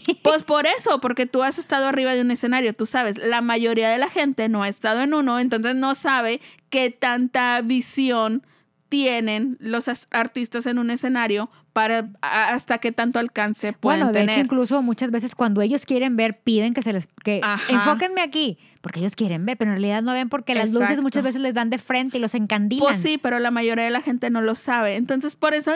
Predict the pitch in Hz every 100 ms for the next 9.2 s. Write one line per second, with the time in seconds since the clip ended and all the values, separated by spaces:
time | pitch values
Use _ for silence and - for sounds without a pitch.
0 | 285 302 392 330 - - 302 311 285 -
1 | - 302 311 - - 294 339 330 311 -
2 | - 427 466 349 339 339 330 349 330 359
3 | 349 320 294 269 269 311 - 311 285 294
4 | 330 370 302 294 269 262 269 302 349 269
5 | 233 - - - 240 233 254 240 254 247
6 | 285 285 - 269 - 294 285 254 226 240
7 | 254 294 - 240 226 208 - 214 208 214
8 | 220 233 262 240 233 220 - 214 208 220
9 | 247 302